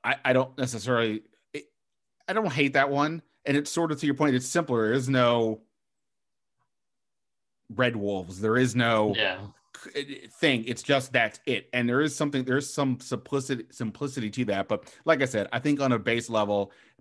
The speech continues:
Speaker 1: even the people who are just, "I can't stand it, I can't believe they changed the name," and they get upset for whatever the reason, I think in a lot of ways it is just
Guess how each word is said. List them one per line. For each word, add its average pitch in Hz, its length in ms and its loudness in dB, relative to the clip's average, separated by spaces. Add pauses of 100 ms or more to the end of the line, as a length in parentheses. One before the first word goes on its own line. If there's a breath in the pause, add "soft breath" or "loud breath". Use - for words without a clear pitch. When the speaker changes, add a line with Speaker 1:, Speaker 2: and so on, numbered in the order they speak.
(500)
Speaker 1:
even 165 260 -2
the 147 80 2
people 131 260 0
who 127 100 2
are 120 100 0
just, 110 240 -6
"I 117 120 -6
can't 139 340 -2
stand 123 320 0
it, 120 80 -2
I 107 80 -6
can't 135 240 -2
believe 131 160 0
they 120 100 0
changed 117 380 -4
the 113 60 -4
name," 110 320 -2
and 104 80 -4
they 98 60 -6
get 117 140 2
upset 120 340 -4
for 113 80 -8
whatever 110 240 -2
the 107 80 -2
reason, 107 240 -4
I 117 60 -8
think 151 160 -4
in 123 100 0
a 113 60 2
lot 117 180 6
of 110 60 2
ways 107 220 0
it 110 100 0
is 113 180 -2
just 101 440 0